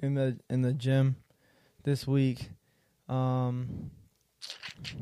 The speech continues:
that's about it. I mean, you know,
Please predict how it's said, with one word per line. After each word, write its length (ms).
that's 220
about 280
it. 220
I 100
mean, 300
you 100
know, 260